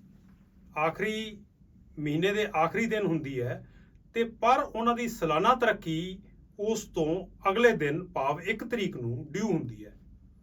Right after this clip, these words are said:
ਉਹ ਕਰਮਚਾਰੀ ਸੇਵਾ ਮੁਕਤ ਹੋ ਗਏ ਤੇ ਉਹਨਾਂ ਦੀ ਸਾਲਾਨਾ ਤਰੱਕੀ ਜਿਹੜੀ ਹੈ ਸਰਕਾਰ ਨੇ, ਡਿਪਾਰਟਮੈਂਟ ਨੇ ਨਹੀਂ ਦਿੱਤੀ,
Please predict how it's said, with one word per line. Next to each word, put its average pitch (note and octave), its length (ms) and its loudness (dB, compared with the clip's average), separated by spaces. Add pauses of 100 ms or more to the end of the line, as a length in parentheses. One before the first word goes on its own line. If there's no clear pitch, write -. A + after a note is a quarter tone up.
(1600)
ਉਹ A#3+ 200 2
ਕਰਮਚਾਰੀ A#3 480 4
ਸੇਵਾ G#3+ 320 2
ਮੁਕਤ G#3 300 -6
ਹੋ D#3+ 140 4
ਗਏ G3+ 240 4 (1400)
ਤੇ F#3+ 120 4 (760)
ਉਹਨਾਂ A3+ 200 0
ਦੀ A3+ 160 -2
ਸਾਲਾਨਾ F#3+ 500 2
ਤਰੱਕੀ G#3 440 -2
ਜਿਹੜੀ C3+ 260 0
ਹੈ D#3+ 100 0
ਸਰਕਾਰ C3 500 -2
ਨੇ, B2+ 240 -2
ਡਿਪਾਰਟਮੈਂਟ A#2+ 680 -6
ਨੇ D#3+ 120 -6
ਨਹੀਂ D3+ 380 -2
ਦਿੱਤੀ, C#3+ 420 -10